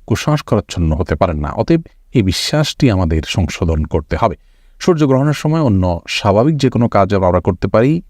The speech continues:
কাটাকাটি ইত্যাদি এগুলো করতে পারি, মা বোনরাও করতে পারেন, গর্ভবতী মায়েরাও করতে পারেন, কোনো অসুবিধা নেই। সূর্য কিংবা চন্দ্রগ্রহণের সময় নবী করিম সাল্লাল্লাহু আলাইহি সাল্লামের মৌলিক নির্দেশনা হলো সূর্য এবং চন্দ্রগ্রহণের সালাতের আয়োজন করতে হবে মসজিদে,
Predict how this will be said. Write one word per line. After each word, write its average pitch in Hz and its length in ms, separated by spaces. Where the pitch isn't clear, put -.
কাটাকাটি 78 600
ইত্যাদি 98 400
এগুলো 127 240
করতে 135 300
পারি, 156 360
মা 85 160
বোনরাও 80 300
করতে - 280
পারেন, 117 200
গর্ভবতী 80 400
মায়েরাও 80 320
করতে - 260
পারেন, 110 140
কোনো 80 180
অসুবিধা 78 300
নেই। 113 180
সূর্য 160 540
কিংবা 95 320
চন্দ্রগ্রহণের 98 640
সময় 156 260
নবী 104 160
করিম 113 180
সাল্লাল্লাহু 113 200
আলাইহি 110 520
সাল্লামের 107 120
মৌলিক 127 500
নির্দেশনা 107 440
হলো 107 360
সূর্য 87 360
এবং 85 540
চন্দ্রগ্রহণের 95 640
সালাতের 117 440
আয়োজন 104 320
করতে 120 280
হবে 120 160
মসজিদে, 120 420